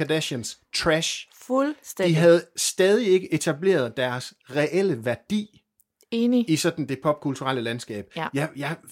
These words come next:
Speaker 1: er ikke fan af The Kardashians. Jeg synes, de er åndssvage, øh, hele banden, men jeg kan ikke lade være med at kigge på det alligevel.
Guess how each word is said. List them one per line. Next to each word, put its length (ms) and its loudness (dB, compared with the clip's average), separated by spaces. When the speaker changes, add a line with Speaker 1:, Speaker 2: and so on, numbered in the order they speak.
Speaker 1:
er 100 -14
ikke 220 -12
fan 440 -12
af 80 -14
The 60 -16
Kardashians. 480 -14
Jeg 60 -16
synes, 140 -18
de 80 -18
er 140 -8
åndssvage, 440 -6
øh, 320 -6
hele 180 -8
banden, 360 -4
men 80 -6
jeg 80 -8
kan 80 -16
ikke 80 -14
lade 20 -12
være 100 -12
med 80 -18
at 40 -20
kigge 220 -18
på 80 -18
det 60 -14
alligevel. 260 -18